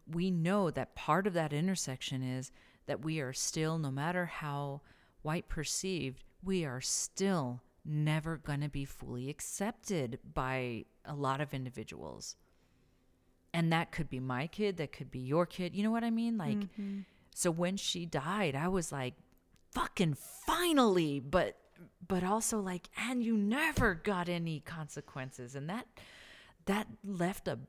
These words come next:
Speaker 1: burn on me, you know?
Speaker 2: Well, and I think also it, it makes me think about gender politics and how we issue blame. And
Speaker 1: Mm.
Speaker 2: really,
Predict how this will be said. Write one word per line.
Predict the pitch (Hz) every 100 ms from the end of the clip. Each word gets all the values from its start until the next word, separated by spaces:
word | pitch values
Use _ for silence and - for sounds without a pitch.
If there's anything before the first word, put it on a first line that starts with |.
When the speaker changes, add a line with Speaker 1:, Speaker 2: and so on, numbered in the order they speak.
| 147 147 - _
Speaker 1:
burn | - 180 311 330
on | 156 143
me, | 135 135
you | 131 147
know? | 156 185 240 254
Speaker 2:
Well, | 277 277
and | 262 254 240
I | 233 226
think | - 226 -
also | 190 196 226 202
it, | - -
it | 196 185
makes | 190 185 -
me | 190
think | - 185
about | 185 175 170
gender | 170 175 180 180 180 180 180 180 - _ _ _ _ _ -
politics | 170 175 180 - 220 - 190
and | 180 175
how | 175 175
we | 175 180 165
issue | 175 - 180
blame. | 165 175 170 185 202 - -
And | 185 175
Speaker 1:
Mm. | 165 160 156 135 139
Speaker 2:
really, | 190 208 196 180